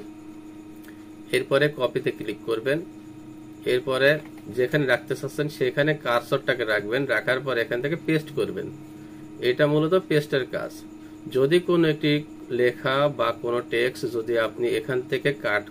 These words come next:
করে অন্য জায়গায় নিতে চান সেক্ষেত্রেও আপনাকে paste করতে হবে। তো কাট করে কীভাবে নেবেন? প্রথমে এই লেখাটাকে select করবেন, এরপর এখান থেকে কাটে click করবেন।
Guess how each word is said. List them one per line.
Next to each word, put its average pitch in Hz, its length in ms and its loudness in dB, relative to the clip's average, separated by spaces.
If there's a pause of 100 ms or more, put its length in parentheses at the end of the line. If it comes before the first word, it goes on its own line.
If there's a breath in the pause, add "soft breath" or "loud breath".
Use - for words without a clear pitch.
করে 120 200 0
অন্য 127 340 2
জায়গায় 123 240 4
নিতে 107 320 -2
চান 110 280 0 (400 loud breath)
সেক্ষেত্রেও 143 500 2
আপনাকে 139 260 0
paste 113 360 -2
করতে 104 280 -8
হবে। - 140 -8 (460 loud breath)
তো 113 80 -4 (100)
কাট 123 320 2
করে 156 200 4
কীভাবে 160 240 2
নেবেন? 170 440 4
প্রথমে 135 320 2
এই 123 80 0
লেখাটাকে 135 460 2
select 110 380 -4
করবেন, 135 320 2 (580 loud breath)
এরপর 135 360 4
এখান 135 220 0
থেকে 156 260 0
কাটে 143 240 4
click 123 240 -4 (100)
করবেন। 92 320 -2